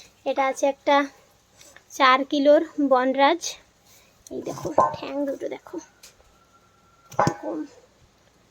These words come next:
গদা গদা, দেখে বোঝা যাচ্ছে না জানি, কিন্তু এটা মু-, কিন্তু না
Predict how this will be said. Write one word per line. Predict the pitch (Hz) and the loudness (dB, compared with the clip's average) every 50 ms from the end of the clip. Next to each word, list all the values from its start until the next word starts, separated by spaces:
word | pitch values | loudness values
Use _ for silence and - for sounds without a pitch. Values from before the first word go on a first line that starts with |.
| _ _ _ _ | _ _ _ _
গদা | - 285 285 247 285 269 269 269 | -8 -8 -4 -2 -2 0 2 2
গদা, | 269 262 240 247 240 254 - - - - - - - - | 2 2 2 -2 -4 -6 -8 -14 -20 -20 -20 -18 -8 0
দেখে | 277 294 285 - 359 311 311 | 2 2 4 4 4 6 6
বোঝা | 311 311 349 370 392 | 6 6 6 6 6
যাচ্ছে | 392 381 - - 339 339 | 6 6 4 2 4 4
না | 320 294 | 4 2
জানি, | 294 277 277 285 359 440 440 - _ _ _ _ _ _ _ | 0 0 0 0 0 0 -2 -4 _ _ _ _ _ _ _
কিন্তু | 285 277 269 269 294 | -4 -4 -2 -4 -4
এটা | 254 320 320 302 | -2 -2 -2 0
মু-, | 285 269 269 262 262 - | -2 -4 -4 -8 -8 -4
কিন্তু | 285 285 285 285 294 285 - - 330 330 | -2 0 0 0 -2 -4 -4 0 2 2
না | 349 | 2